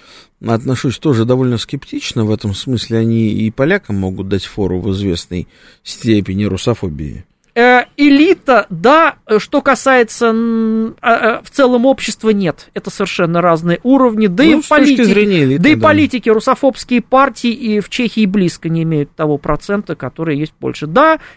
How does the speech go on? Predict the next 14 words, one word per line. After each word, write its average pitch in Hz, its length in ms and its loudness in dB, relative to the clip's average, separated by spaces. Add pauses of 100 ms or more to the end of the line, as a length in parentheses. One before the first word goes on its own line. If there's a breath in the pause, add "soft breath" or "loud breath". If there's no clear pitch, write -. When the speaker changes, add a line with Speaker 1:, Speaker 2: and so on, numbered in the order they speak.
(100)
Speaker 2:
э, 160 180 2
премьер 233 380 2
Фиала — 208 480 2
это 175 180 -2
откровенный 170 560 0
русофоб, 165 500 -2
я 156 120 0
с - 120 -16
ним, 151 380 -8
мне 156 400 -8
с 143 120 -18
ним 147 160 -10
доводилось 151 600 -2
лично, - 460 -16